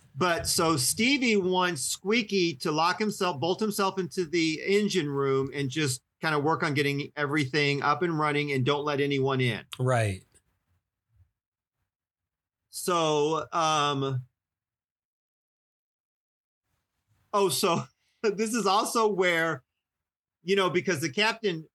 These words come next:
Speaker 1: earlier pulled a gun on Stevie, but he's saying, "Hey, you know what?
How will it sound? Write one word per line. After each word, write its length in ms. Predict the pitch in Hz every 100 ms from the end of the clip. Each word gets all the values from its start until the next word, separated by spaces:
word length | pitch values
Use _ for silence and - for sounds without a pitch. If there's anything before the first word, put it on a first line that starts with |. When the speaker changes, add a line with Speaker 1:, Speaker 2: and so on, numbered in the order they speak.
| -
Speaker 1:
earlier 680 | 226 285 311 269 180 160 160
pulled 300 | 190 185 156
a 60 |
gun 280 | 135 190 190
on 180 | 165 147
Stevie, 720 | 127 226 254 175 143 139 127
but 120 | 165
he's 300 | 139 190 208
saying, 260 | 202 170 160
"Hey, 340 | 160 196 202 143
you 200 | 156 165
know 160 | 170
what? 280 | 170 175